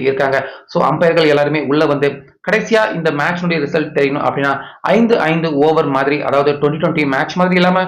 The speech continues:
ஃபைவ் ஃபைவ் ஓவர் மேட்ச் மாதிரி ஃபர்ஸ்ட்ல இருந்து விளையாண்டுக்கலாம். அதாவது இந்தியா இது வரைக்கும் விளையாண்டது எதுவுமே கணக்கு இல்ல. இனிமேல் ஐந்து ஐந்து ஓவர் மேட்ச் மாதிரி ரெண்டு பேருக்குமே சமமான வெற்றி வாய்ப்பு, சமமான அந்த பந்து போடுறதுக்கான வாய்ப்பும் இருக்கும் அப்படின்னு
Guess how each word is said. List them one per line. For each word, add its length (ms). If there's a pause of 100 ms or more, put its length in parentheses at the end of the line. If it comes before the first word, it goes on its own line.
(260)
ஃபைவ் 260
ஃபைவ் 280
ஓவர் 300
மேட்ச் 300
மாதிரி 260 (240)
ஃபர்ஸ்ட்ல 360
இருந்து 220
விளையாண்டுக்கலாம். 520
அதாவது 280 (100)
இந்தியா 300
இது 180
வரைக்கும் 300
விளையாண்டது 380
எதுவுமே 360
கணக்கு 420
இல்ல. 180 (400)
இனிமேல் 400 (140)
ஐந்து 280 (100)
ஐந்து 300
ஓவர் 280
மேட்ச் 300
மாதிரி 260 (360)
ரெண்டு 240
பேருக்குமே 480
சமமான 460
வெற்றி 240
வாய்ப்பு, 300 (120)
சமமான 460 (400)
அந்த 260
பந்து 260
போடுறதுக்கான 500
வாய்ப்பும் 380
இருக்கும் 300
அப்படின்னு 360